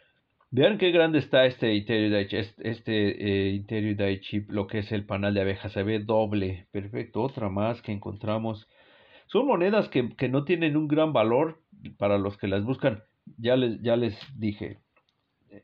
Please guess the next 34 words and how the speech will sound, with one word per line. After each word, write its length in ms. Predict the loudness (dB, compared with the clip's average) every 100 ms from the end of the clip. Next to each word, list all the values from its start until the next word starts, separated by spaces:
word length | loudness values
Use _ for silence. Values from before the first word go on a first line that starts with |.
| -12
Eh, 320 | -4 -4 -4
el, 480 | -4 -4 -2 -4 -6
el 200 | -6 -8
querer 440 | -4 0 2 2 2
es 200 | -2 -4
poder. 460 | -6 -4 -2 -2 -4 -14 -20 -20 _ _ _ _ _ _ _ _ _ _ _ _ _ -10
Y 140 | -4
el 140 | -4 -4
poder 320 | -4 -2 0
es 160 | -2
querer. 460 | -4 -4 -2 -4 -6
Ya 160 | -2 -2
saben, 440 | 0 0 0 -4 -12
si 200 | -6 -4
ustedes 480 | -2 0 2 2 0 -6 _ -4
preguntan 680 | -2 0 -2 0 0 0
dónde 240 | -2 -2 -4
se 160 | -2
venden 280 | -2 -2 -2
todas 320 | -2 -2 -2
estas 220 | -6 -4 -2
monedas, 440 | -2 0 0 0
ahí 180 | -2 -2
está 240 | -2 -2
eBay. 480 | 0 0 0 0 -6 -8
Ya 120 | -4
les, 220 | -2 0
ya 120 | 0
les 200 | -2 -4
mostré 420 | -8 -10 -4 -2 0
ya. 220 | 0 -4 -14 -20 _
Y 360 | -4 -4 -4 -6
les 220 | -6 -2
digo, 380 | -2 0 -2 -4